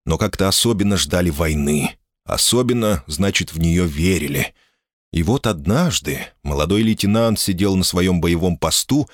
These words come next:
и защищал наш город от американских бомбардировщиков. К нам ведь не могли долететь никакие другие бомбардировщики, ни английские, ни китайские. Вдруг он увидел на экране своего радара точку,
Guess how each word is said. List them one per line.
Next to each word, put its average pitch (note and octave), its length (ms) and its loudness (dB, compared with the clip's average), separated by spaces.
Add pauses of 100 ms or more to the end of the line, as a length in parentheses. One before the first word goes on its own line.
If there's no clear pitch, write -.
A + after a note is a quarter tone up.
(160)
и A2+ 80 0
защищал A2+ 500 0
наш G#2 220 0
город F#2 400 0
от E2 100 -8
американских E2+ 640 0
бомбардировщиков. E2+ 1160 -2 (300)
К - 60 -4
нам D#3+ 180 2
ведь D3 160 -2
не D3 60 0
могли C#3+ 280 0
долететь F#2 440 -2
никакие F2 380 0
другие F#2 380 0
бомбардировщики, D#2+ 1080 -2 (160)
ни G2 120 0
английские, F#2+ 680 0
ни D#2+ 140 2
китайские. - 800 -2 (580)
Вдруг D#2 480 -2 (240)
он F#2+ 160 2
увидел A#2 320 0
на A#2 160 2
экране C#3+ 320 0
своего A2 380 0
радара C3 480 0
точку, - 640 -2